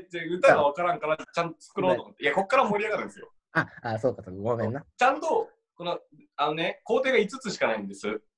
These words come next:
Speaker 2: あ、短いんや。
Speaker 1: そう、でもこの五つにAメロ、Bメロ、サビ、Cメロ、ラスサビを入れたいんですよ。
Speaker 2: はいはい、あ、なるほどね。
Speaker 1: そうそうそう。
Speaker 2: 申し訳なかった。
Speaker 1: だ、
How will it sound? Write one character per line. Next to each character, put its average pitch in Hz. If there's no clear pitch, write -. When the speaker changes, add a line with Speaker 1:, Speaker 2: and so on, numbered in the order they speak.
Speaker 2:
あ、 202
短 208
い 127
ん -
や。 73
Speaker 1:
そ 147
う、 147
で 147
も -
こ 208
の 220
五 -
つ 190
に 214
A 180
メ 196
ロ、 185
B 180
メ 180
ロ、 208
サ 127
ビ、 160
C 143
メ 147
ロ、 143
ラ 123
ス -
サ 143
ビ 143
を 143
入 135
れ 135
た 143
い 117
ん -
で 113
す -
よ。 -
Speaker 2:
は -
い 147
は 143
い、 -
あ、 113
な 110
る 135
ほ 131
ど 127
ね。 196
Speaker 1:
そ 131
う 123
そ 110
う 104
そ -
う。 135
Speaker 2:
申 135
し -
訳 113
な 92
か 87
っ -
た。 -
Speaker 1:
だ、 -